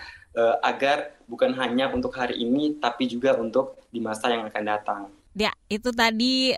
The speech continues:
Speaker 2: pendapat dari Rizik ya, wilayah Child Campaigner Sulawesi Tengah, bahwa pemerintah juga melibatkan anak-anak ya untuk program-program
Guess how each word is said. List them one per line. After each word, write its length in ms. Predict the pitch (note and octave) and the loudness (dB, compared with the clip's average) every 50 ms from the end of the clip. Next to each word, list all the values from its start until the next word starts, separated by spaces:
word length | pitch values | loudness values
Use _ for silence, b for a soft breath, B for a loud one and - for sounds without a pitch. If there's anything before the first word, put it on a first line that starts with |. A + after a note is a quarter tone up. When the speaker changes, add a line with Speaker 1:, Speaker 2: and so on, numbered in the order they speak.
| - _ | -2 _
Speaker 2:
pendapat 400 | - A3+ A3+ G3+ G3 G3 G3+ G#3 | -4 0 2 2 2 2 0 0
dari 640 | G3+ G3+ G3 G3 G3+ G3+ G3+ G3 G3 G3 F#3+ E3 - - | 0 0 0 0 0 0 0 0 0 -2 -2 -4 -4 -4
Rizik 480 | - G#3 A#3 A3 F3+ - C#4 C4 - G#3+ | -2 -2 -2 -2 -2 -4 -8 -6 -4 -2
ya, 240 | G#3+ G#3+ A3+ A#3+ B3 | 0 2 2 2 2
wilayah 560 | A3+ G#3 G#3 G3+ G3+ G3+ G3 G3 G3 G3 G3+ | 2 0 0 0 0 0 0 0 0 -2 -2
Child 320 | G#3 - G#3 G3 G3 - | -4 -4 -4 -4 -4 -6
Campaigner 480 | - G3+ G3 F#3+ G3+ G3 G3 G3 G3 G3 | -6 -8 -6 -4 -4 -4 -4 -4 -4 -6
Sulawesi 480 | G3+ - G#3 G3 F#3+ F#3+ G3 G3 - - | -6 -4 -4 -2 -2 -2 -2 -2 -4 -6
Tengah, 560 | - G3+ F#3+ F#3 F3+ F#3+ A3 C4 C#4+ - - | -6 -6 -6 -4 -2 0 0 0 0 -2 0
bahwa 240 | G#3+ G#3 A3+ C4 C#4 | 2 2 4 4 4
pemerintah 640 | C#4 C4+ B3 B3+ A#3+ A#3+ A#3+ A#3+ A#3+ - D4 D4 D4 B3 | 2 2 2 2 2 2 2 0 2 2 2 2 2 0
juga 640 | A3+ B3+ B3 A3 G3+ A3 A3+ A3 A3 G#3+ G#3+ G3 - | 0 -2 -2 0 0 0 2 2 2 2 2 0 0
melibatkan 800 | G3 G#3+ A3 A3+ A#3 A3 G#3+ G#3+ - - - B3 B3 B3 B3 B3 A#3 | 0 0 0 2 2 2 2 0 -2 -4 -2 0 2 2 2 2 0
anak-anak 560 | G#3+ G#3 G#3+ - - A3 A#3+ B3 C4 A#3+ - - | 0 -2 -2 -2 0 2 4 4 4 4 2 0
ya 240 | G3 G3 G#3 - - F3+ | -2 -2 -2 -2 -2 -2
untuk 320 | F#3+ F#3+ F#3 F#3 - A3 G#3+ - | -2 -2 -2 -4 -4 -6 -4 -4
program-program 1200 | - G#3 G3+ G3+ F#3+ G3 F#3+ F#3+ F#3+ - F#3+ F#3 F3+ F3+ F3 F#3 G3 G3+ A3 B3 C#4+ D#4+ E4 B | -2 -2 -2 0 0 -2 -2 -2 0 0 0 -2 -2 -4 -4 -2 0 2 2 2 2 0 -4 B